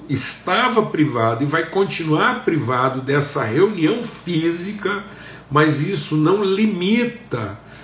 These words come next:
o seu encontro espiritual e a comunicação, a transmissão da virtude. Então essa carta é de uma propriedade, é de uma relevância,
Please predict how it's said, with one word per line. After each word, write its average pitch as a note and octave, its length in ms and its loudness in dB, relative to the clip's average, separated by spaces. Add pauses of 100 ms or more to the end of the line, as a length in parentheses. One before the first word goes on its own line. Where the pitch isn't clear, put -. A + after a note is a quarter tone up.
(120)
o C3+ 80 -4
seu E3 300 2
encontro F#3 760 2
espiritual D3 800 0
e C#3 80 4
a C#3 80 2
comunicação, D#3 1300 -2 (360)
a B2 120 0
transmissão B2 800 0
da A#2+ 80 -6
virtude. A2+ 520 -8
Então D3+ 340 0
essa - 260 0
carta D#3+ 600 0 (460)
é F3 160 6
de D#3 140 0
uma G3 240 0
propriedade, D3+ 1300 0
é C#3 200 0
de C#3+ 160 -4
uma E3+ 200 -2
relevância, D3 1200 0